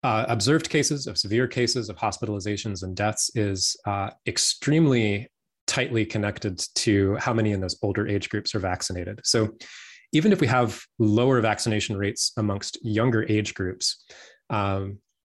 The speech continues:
you know, ideally we would high, have high vaccination across all age groups, but, um, as long as the oldest members are vaccinated, um, then I think that that will go a really, really long way towards protecting our hospitals and healthcare systems from seeing the sorts of surges that we've seen.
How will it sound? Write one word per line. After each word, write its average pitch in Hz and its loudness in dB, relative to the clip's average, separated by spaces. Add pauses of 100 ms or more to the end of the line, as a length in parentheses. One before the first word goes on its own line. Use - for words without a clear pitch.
(220)
you 117 0
know, 92 2
ideally 135 4
we 117 6
would 107 2
high, 104 2 (120)
have 107 -4
high 107 0
vaccination 101 -2
across 95 -4
all 110 2
age 101 -2
groups, - -4
but, 107 -2 (180)
um, 104 -2
as 120 2
long 127 4
as 117 0
the 107 0 (280)
oldest 135 4
members 107 4
are 95 2
vaccinated, 95 -2 (480)
um, 107 2 (120)
then 131 4
I 123 4
think 156 2
that 147 2
that - 2
will 131 4
go 123 4
a 107 4
really, 117 6
really 107 4
long 98 0
way 101 0
towards 101 -6
protecting 104 -2
our 95 -2
hospitals 110 0
and 95 -4
healthcare 160 2
systems 107 -2
from 107 -4
seeing 104 0
the 101 -2
sorts - -4
of 104 -4
surges 95 -4
that 120 -12
we've 101 -4
seen. 92 -2